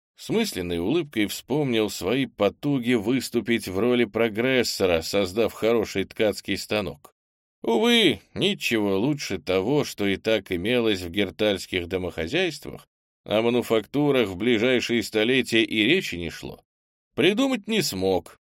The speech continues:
чем дал повод Джиси пару дней позубоскалить. Она бы и дальше могла иронизировать над мужем,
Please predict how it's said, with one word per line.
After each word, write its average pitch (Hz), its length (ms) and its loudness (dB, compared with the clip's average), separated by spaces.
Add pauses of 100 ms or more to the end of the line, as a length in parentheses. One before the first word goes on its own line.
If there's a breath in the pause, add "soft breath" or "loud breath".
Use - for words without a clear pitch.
чем 214 300 2
дал 156 280 4
повод 123 380 2
Джиси 143 560 0
пару 143 400 2
дней 101 400 0 (260)
позубоскалить. - 1000 -4 (480)
Она 120 340 0
бы 123 260 6
и 110 280 2
дальше 120 500 0
могла 90 600 2
иронизировать 92 920 0
над 104 180 -2
мужем, 156 480 -6